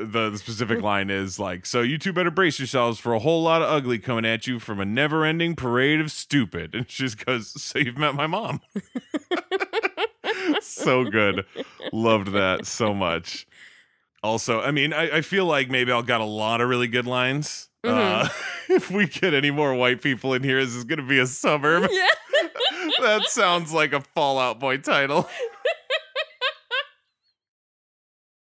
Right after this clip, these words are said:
Speaker 1: <clears throat> You can definitely, at least I, I feel like I can feel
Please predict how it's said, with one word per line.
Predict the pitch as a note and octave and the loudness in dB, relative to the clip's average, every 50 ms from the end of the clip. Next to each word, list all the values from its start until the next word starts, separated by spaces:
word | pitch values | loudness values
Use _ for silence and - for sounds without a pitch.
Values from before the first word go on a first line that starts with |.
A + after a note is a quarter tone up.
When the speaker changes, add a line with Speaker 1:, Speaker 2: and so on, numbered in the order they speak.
| - F#5+ G5 F5+ F5+ - - C#5+ F5+ F5+ F5+ _ _ B4+ - F5+ - _ _ _ - _ _ | -10 -6 -6 -6 -6 -4 -2 -2 -2 -2 -4 _ _ -4 -4 -4 -6 _ _ _ -20 _ _
Speaker 1:
<clears throat> | - - - E3+ F3 D#3+ D3+ - | -4 0 0 2 2 0 -2 -2
You | - D3 D3+ | -4 -4 -2
can | - E3 D#3+ | 0 0 0
definitely, | D3+ C3+ D#3 D3 - - - D3 C#3+ C3 B2+ B2 A#2+ | 2 2 2 2 2 0 -2 0 0 2 2 2 2
at | A#2 C3+ | 2 2
least | D3 C#3 B2 | 2 2 2
I, | C3+ B2+ B2+ B2 G2 A2 | 2 2 2 2 2 0
I | A#2+ | 0
feel | A2 - C3+ B2+ | 0 0 -2 0
like | A#2 G#2+ G#2+ F#2+ G2+ | 2 0 0 0 0
I | F#2 F#2+ | -2 -2
can | - - G2 F2+ | -2 -4 -6 -6
feel | - _ - A2 G2 F#2+ F2+ F2 E2 D#2 D2 | -6 _ -6 -4 -2 -2 -2 -2 -4 -6 -8